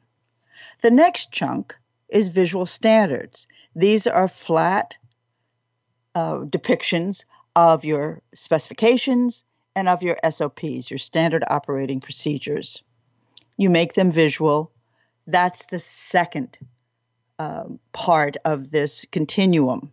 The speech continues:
of this horizontal continuum. We're going from left to right. The third is visual displays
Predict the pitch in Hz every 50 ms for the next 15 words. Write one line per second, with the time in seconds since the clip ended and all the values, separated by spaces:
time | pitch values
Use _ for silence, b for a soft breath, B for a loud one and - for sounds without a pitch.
0 | - - 156 131 143 156 147 - - 170 151 151 156 147 - 160 147 139 139 -
1 | - 156 143 139 - _ _ - - 190 185 165 143 131 117 104 - - - 165
2 | - 139 143 139 143 139 139 135 - 147 147 143 131 135 135 139 135 - - -
3 | 151 143 151 151 147 139 127 - - - - _ _ _ _ _ _ _ _ _
4 | _ _ _ _ _ _ _ _ _ _ _ _ _ _ _ _ - 196 208 202
5 | - - - 269 294 320 339 269 233 180 180 175 160 170 190 190 180 214 202 185
6 | 175 185 170 - - - 160 160 151 143 139 147 156 156 151 -